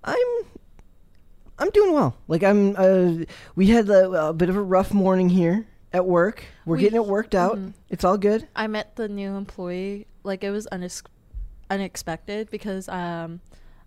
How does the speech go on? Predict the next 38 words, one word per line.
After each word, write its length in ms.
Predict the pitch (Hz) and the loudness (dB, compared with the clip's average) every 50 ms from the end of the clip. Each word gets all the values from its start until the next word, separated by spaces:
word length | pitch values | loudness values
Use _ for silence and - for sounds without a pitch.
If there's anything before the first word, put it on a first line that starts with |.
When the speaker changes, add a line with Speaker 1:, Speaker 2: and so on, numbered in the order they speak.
| _ - | _ -6
Speaker 2:
I 80 | 208 | -6
stayed 380 | 208 - - - 220 214 226 220 | -6 -6 -6 -8 -6 -4 -4 -4
over 260 | - 202 202 202 208 | -4 -6 -8 -8 -10
the 120 | 190 190 185 | -10 -10 -10
night 280 | 180 170 170 175 - | -10 -10 -10 -12 -12
here, 400 | - - - 220 214 220 226 226 - | -14 -14 -12 -10 -8 -6 -6 -6 -8
and, 220 | 196 190 190 185 | -8 -8 -8 -8
like, 180 | 185 175 170 - | -10 -10 -12 -12
he 140 | - 220 | -12 -12
came 320 | 202 - - 208 196 190 196 | -12 -10 -10 -10 -8 -8 -8
in, 260 | 202 202 202 208 202 | -8 -8 -10 -10 -10
like, 240 | 185 180 175 - - - - | -10 -10 -10 -12 -16 -14 -10
early 340 | 185 185 180 185 190 190 - | -8 -8 -6 -6 -8 -8 -10
eight 220 | - 170 165 170 - 180 175 - - - - - - | -12 -12 -12 -12 -12 -14 -14 -16 -16 -20 -20 -20 -14
in 180 | - 190 180 | -10 -10 -8
the 60 | 175 170 | -8 -8
morning, 360 | 165 156 156 160 165 180 196 | -8 -10 -10 -10 -10 -10 -10
and 120 | 202 190 190 | -10 -10 -10
I'm 40 | 180 | -10
like, 180 | 175 170 - - - - - - _ | -10 -12 -16 -20 -20 -20 -20 -16 _
"Who 100 | - 240 | -8 -6
are 60 | 247 | -6
you?" 380 | 233 196 190 202 196 175 165 170 - - - | -4 -4 -4 -4 -4 -4 -6 -10 -8 -6 -4
I 80 | 226 | 0
thought 220 | 233 - 285 285 285 | 2 4 2 4 4
he 80 | 302 | 2
was 160 | 311 302 233 | 2 2 2
Dane 440 | - - 196 180 180 180 196 214 220 | 0 -2 -2 -2 -2 -2 -4 -4 -4
with 200 | 214 208 214 - | -2 -4 -2 -2
a 20 | 226 | -4
new 220 | 202 190 180 190 | -4 -2 -4 -4
fancy 420 | 185 - 180 170 180 175 - 196 | -4 -6 -8 -10 -10 -10 -10 -12
car, 460 | 180 - - 147 151 160 170 190 208 - - - - - - - - - | -12 -10 -10 -8 -8 -6 -6 -8 -8 -10 -12 -20 -20 -20 -20 -20 -10 -4
and 80 | 254 | -2
I 20 | 269 | -2
was 80 | 269 | 0
like, 220 | 262 262 196 175 - | 0 0 -2 0 0
"Dane 280 | 214 208 294 381 440 | 0 2 2 4 4